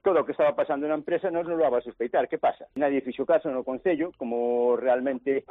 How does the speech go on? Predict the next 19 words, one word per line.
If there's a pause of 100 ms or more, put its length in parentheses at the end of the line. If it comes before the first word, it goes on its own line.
(160)
habíamos
denunciado
no
Concello,
mas
como
algunha
vez
o, (260)
a
través
do
novega,
do
B
N
G (240)
tamén
sacou,